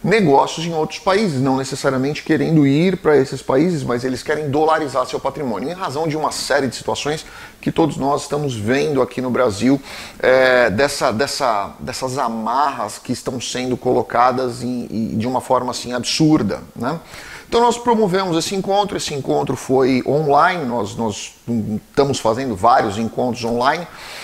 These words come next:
e, e mais objetivamente uma empresa que eu convidei para que eles fizessem uma palestra, fizessem uma, uma, uma,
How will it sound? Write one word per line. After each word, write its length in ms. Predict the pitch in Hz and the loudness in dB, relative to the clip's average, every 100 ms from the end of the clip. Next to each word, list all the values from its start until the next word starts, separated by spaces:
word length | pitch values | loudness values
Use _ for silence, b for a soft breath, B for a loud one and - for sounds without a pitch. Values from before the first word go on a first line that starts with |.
| B B - | B B 0
e, 760 | 175 190 208 202 196 190 185 - | 4 6 6 6 4 2 2 2
e 80 | 170 | 2
mais 320 | 190 226 214 | 2 0 2
objetivamente 840 | 208 196 180 190 196 170 185 175 | 2 2 -2 0 0 -2 -4 -2
uma 100 | 185 | -2
empresa 760 | 208 196 156 165 151 170 196 196 - - | -2 0 2 2 0 -2 -2 -6 -16 -2
que 100 | 139 | 0
eu 80 | |
convidei 540 | 147 151 185 139 127 151 | 2 0 0 2 2 0
para 240 | - 117 | -4 -6
que 100 | - | -4
eles 140 | 123 - | -6 -4
fizessem 520 | 127 98 117 - 117 | -4 0 0 -2 -6
uma 120 | 110 | -6
palestra, 400 | - 117 131 117 | -2 0 0 -4
fizessem 400 | 110 110 - 117 | -6 -4 -4 -4
uma, 200 | 113 104 | -6 -6
uma, 280 | 87 107 107 | -6 -6 -4
uma, 400 | 98 107 85 | -4 -6 -6